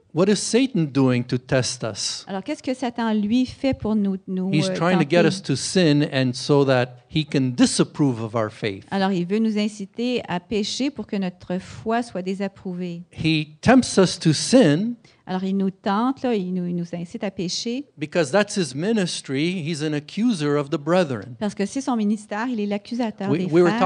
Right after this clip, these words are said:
Speaker 1: talking about in the class, don't give Satan the opportunity to fulfill his ministry.
Speaker 2: Alors, on en parlait dans la
Speaker 1: <laughs>
Speaker 2: classe, là, on disait, ne, ne laissez pas à Satan, finalement, le, le,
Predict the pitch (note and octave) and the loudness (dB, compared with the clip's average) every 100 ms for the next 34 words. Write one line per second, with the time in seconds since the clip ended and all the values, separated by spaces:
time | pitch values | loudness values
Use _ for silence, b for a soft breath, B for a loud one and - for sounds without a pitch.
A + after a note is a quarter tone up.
0 | F#3+ F3+ D#3+ D#3+ D3+ D#3 C#3+ C3+ - E3+ | 2 0 2 2 2 0 -2 -6 0 2
1 | C3+ A#2 - - _ b b b C3 C4+ | 4 2 -2 -8 _ b b b 6 8
2 | D#4 A3+ C#4 G#3+ - A#3+ C4 A#3+ F#3 F3+ | 8 6 4 2 0 2 2 2 2 4
3 | G#3+ G#3+ F3+ F3 A#3 A#3+ E3+ - D3 C#3+ | 4 4 2 2 4 6 4 2 -2 0
4 | D#3 D3+ b b - D#3+ F#3 F3 - A#3+ | 0 -4 b b -4 0 4 2 2 6
5 | A#3 F3 F#3+ D3+ F3+ F3+ D#3 - - G2 | 6 6 4 2 2 4 2 0 -8 -10
6 | - G3 G3 G3 G3+ A3 G#3+ C4+ A3+ G3 | -4 2 2 2 0 0 0 2 2 0
7 | A#3+ A#3+ C#4 A3+ A3 G#3 B3 G#3+ E3 G#3+ | -2 -2 -2 -2 -2 0 2 0 0 0
8 | A#3 C4 - F4 D4 B3 G#3+ B3+ C4 B3 | 0 -2 -2 -2 0 -2 0 0 0 0
9 | A#3 G3+ G3+ A3 A3+ G#3 F#3 F#3 | 0 0 0 0 0 -2 -2 -4